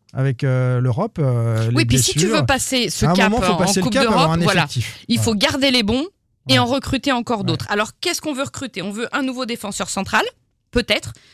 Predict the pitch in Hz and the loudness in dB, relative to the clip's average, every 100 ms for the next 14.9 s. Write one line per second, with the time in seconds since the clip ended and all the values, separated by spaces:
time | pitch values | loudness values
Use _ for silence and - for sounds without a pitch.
0 | _ 226 226 220 208 226 233 226 220 214 | _ -4 -2 -2 -2 -2 -2 0 -2 -2
1 | 220 226 220 214 - 226 190 196 202 - | -6 -4 -4 -4 -6 -6 -4 -4 -4 -4
2 | 233 349 185 196 254 185 160 160 - 214 | -6 -6 -8 -8 -8 -6 -4 -4 -4 -4
3 | - 220 190 180 175 185 - 175 190 - | -2 -2 -4 -6 -6 -4 -4 -6 -6 -8
4 | 165 160 160 269 - - 120 117 269 277 | -14 -12 -12 -16 -16 -8 -2 0 0 0
5 | 254 277 - 277 269 - 190 196 254 233 | -2 -4 -2 -2 -2 -4 -6 -6 -6 -6
6 | 214 202 247 277 320 254 269 240 - 208 | -6 -6 -4 0 -2 -2 -4 -4 -6 -8
7 | - 185 185 185 190 185 165 180 180 185 | -8 -6 -6 -6 -6 -6 -6 -6 -6 -6
8 | 180 190 - _ _ _ 165 185 202 - | -6 -6 -8 _ _ _ -4 -2 0 0
9 | 180 185 180 - 196 170 180 185 202 240 | -2 -2 -6 -6 -6 -4 -2 -2 -2 -2
10 | 320 - - - - - 330 294 233 - | -4 -10 -16 -8 -6 -2 0 2 0 0
11 | 233 349 - - - - 196 196 190 185 | 0 0 -4 -18 -20 -6 0 2 2 0
12 | 190 - 311 247 240 202 - 220 330 247 | -2 -2 -4 -4 -6 -6 0 0 0 -6
13 | 127 170 175 - 196 240 - 220 208 190 | -4 -4 -4 -6 -6 -6 -8 -6 -4 -4
14 | 196 196 220 202 214 - 392 - 294 | -6 -4 -4 -4 -4 -4 -4 -2 -2